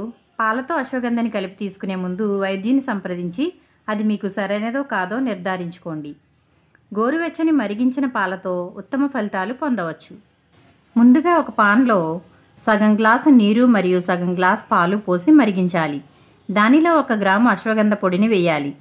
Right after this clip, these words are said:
ఇది సగానికి తగ్గినప్పుడు చల్లబరిచి చక్కెరలను కలిపి తీసుకోవాలి. పాలు మరియు అశ్వగంధ పొడిని కలిపి తయారు చేసే రుచికరమైన మరియు ఆరోగ్యకరమైన పానీయం యొక్క తయారీ విధానం తెలుసుకుందాం. నాలుగు కప్పుల పాలు, పది గ్రాముల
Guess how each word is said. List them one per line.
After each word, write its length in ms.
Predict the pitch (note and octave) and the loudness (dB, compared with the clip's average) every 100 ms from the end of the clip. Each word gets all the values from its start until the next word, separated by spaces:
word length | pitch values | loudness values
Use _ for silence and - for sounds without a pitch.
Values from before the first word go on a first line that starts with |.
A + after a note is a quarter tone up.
| _ _ _ | _ _ _
ఇది 160 | A#3 G#3 G#3 | -2 -2 0
సగానికి 440 | G#3 G#3+ G#3 G#3 G#3+ | 0 2 0 0 -2
తగ్గినప్పుడు 520 | G3 A#3 C#4+ C#4+ A3+ E3+ F#3 - | 0 4 2 4 0 0 -4 -2
చల్లబరిచి 520 | G3+ G#3 A3 G#3+ C#4+ C#4 | 0 2 0 -2 -4 -2
చక్కెరలను 540 | F#3 - G#3 G3+ G3+ G3 | -2 0 0 0 0 -2
కలిపి 280 | F3 F3 G4 - _ | -2 0 -2 -4 _
తీసుకోవాలి. 600 | D#4 C#4+ G#3 F3 C#3+ - F3+ _ _ _ _ _ | -2 0 -2 -2 -4 -10 -18 _ _ _ _ _
పాలు 300 | G#3 G#3 C4 C#4+ | 2 4 4 4
మరియు 280 | A3+ G#3 G3 G3 | 4 0 -2 -4
అశ్వగంధ 420 | G3 A#3 A#3 B3 B3 | -6 -4 2 4 4
పొడిని 300 | G3+ F#3+ F3+ F3 | 0 -2 -4 -4
కలిపి 260 | F3 E3+ C4+ E4+ | -4 0 -2 0
తయారు 340 | G3+ F#3 G3 F#3+ | 0 2 0 -2
చేసే 280 | F#3+ F3+ F#3 F3+ | -6 -4 -2 -2
రుచికరమైన 600 | G3 F#3+ D4+ D4 C#4+ C#4 C#4+ | -4 -4 0 4 4 6 4
మరియు 220 | A3+ F#3+ F#3 F3+ | 2 2 2 2
ఆరోగ్యకరమైన 720 | G3+ A#3 C4 B3+ A3 F#3 F#3 F#3 | 2 0 -2 -2 -2 -2 -4 -4
పానీయం 380 | E3+ E3 E3 E3 | -2 -2 -4 -6
యొక్క 160 | D#3+ F#3+ F#3 | -6 -6 -4
తయారీ 320 | F3 F3 F3+ E3+ | 0 0 0 -2
విధానం 300 | F3 A3+ F4 - _ _ - | -2 -2 -4 -10 _ _ -4
తెలుసుకుందాం. 560 | A#3 - F3 D#3 D3 D#3+ _ _ _ _ _ | -4 -4 -4 -4 -4 -8 _ _ _ _ _
నాలుగు 340 | G3 G3 F#3+ F3+ | 0 0 -2 -4
కప్పుల 260 | F#3 C4 C#4 G3 | -2 -2 -2 0
పాలు, 300 | F3 F3 D4 - _ | 0 0 -6 -8 _
పది 180 | G3+ F#3+ F3+ | -4 -2 0
గ్రాముల 300 | G3+ A3 | 0 2